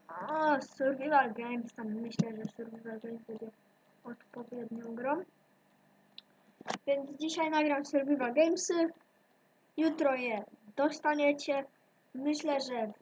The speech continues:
wygram, bo w Survival Games muszę przyznać, że jestem dosyć dobry. Nie jestem bardzo dobry, ale jestem dosyć dobry, bo...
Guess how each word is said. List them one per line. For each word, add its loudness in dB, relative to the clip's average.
wygram, 4
bo 2
w -8
Survival 2
Games -2
muszę -6
przyznać, -6
że -6
jestem -8
dosyć -2
dobry. -2
Nie -2
jestem -2
bardzo -4
dobry, 4
ale 4
jestem -2
dosyć 0
dobry, -6
bo... -4